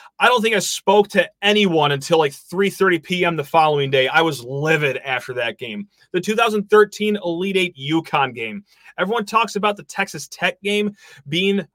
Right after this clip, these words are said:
oh, the one that got away from Tom Izzo, or the two thousand sixteen Middle Tennessee State upset. I'm like, "Oh, that's the one that got away from Izzo for title number two." No, no, for me, it will always be the two thousand thirteen uconn game. They were up in the second half. If they get to the Final Four,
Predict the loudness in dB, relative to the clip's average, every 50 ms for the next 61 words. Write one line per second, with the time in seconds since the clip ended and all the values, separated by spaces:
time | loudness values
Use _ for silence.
0 | _ 4 6 6 8 6 6 2 2 0 0 0 -2 0 2 2 2 2 2 0
1 | 0 -2 -2 -4 -8 -10 -10 -8 -4 -4 -4 -4 -2 0 0 0 0 0 -2 -2
2 | -2 -4 -4 -4 -6 -8 -4 -2 -2 -4 -4 -6 -10 -8 -10 -10 -10 -10 -10 -6
3 | -6 -6 -2 -2 -2 -2 -2 -4 -8 -8 -8 -8 -10 -14 -14 -8 -4 -4 -2 -2
4 | -4 -6 -4 -4 -2 0 0 -2 -4 0 2 2 2 2 0 _ _ _ _ _
5 | _ _ _ _ _ _ -2 -2 -2 -2 -2 -2 0 0 0 -2 -2 0 2 2
6 | 2 2 0 -2 -4 -6 -6 4 6 6 6 6 2 2 0 -4 -10 -4 -2 0
7 | 0 0 0 -2 -4 -4 -6 -8 0 2 2 4 4 2 0 _ _ _ _ _
8 | _ _ -4 -4 -2 -2 -4 -4 -6 -6 -4 -2 -4 -2 2 2 4 4 4 2
9 | 2 4 4 4 6 4 2 -2 -2 -2 -2 -2 -4 -10 -8 -8 -8 -8 -4 -4
10 | -2 -2 -2 -4 -8 -14 -10 -8 -8 -8 -8 -8 -12 -12 -12 -12 -10 -10 -10 -10
11 | -6 -6 -6 -6 -4 -6 -6 -6 -4 -2 -2 -2 -2 -2 -6 -4 -2 -2 -2 -2
12 | -2 -10 -10 -10 -6 -6 -4 -4 -4 -6 -4 -2 0 2 0 0 -2 _ _ _
13 | -20 -20 -10 -10 -8 -8 -8 -10 -8 -8 -8 -8 -8 -14 -14 -10 -4 -2 -2 -2
14 | -2 -4 -8 _ -6 -4 0 2 2 2 0 -2